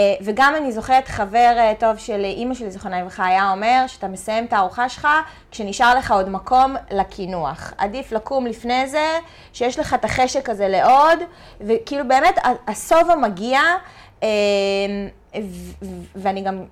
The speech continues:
מאוד מאוד מאמינה שכאילו גם כל מיני, אה,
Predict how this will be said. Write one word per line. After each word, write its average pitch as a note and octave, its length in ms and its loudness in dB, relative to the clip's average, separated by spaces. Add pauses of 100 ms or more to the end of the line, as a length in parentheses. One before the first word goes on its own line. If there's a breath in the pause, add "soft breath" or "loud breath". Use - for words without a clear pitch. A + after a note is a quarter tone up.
מאוד F#3+ 300 -2
מאוד C#4 240 -4
מאמינה G#3+ 480 -2
שכאילו F#3+ 540 -6
גם G#3 240 -6
כל G3+ 120 -10
מיני, G#3 300 -8
אה, F3 40 -4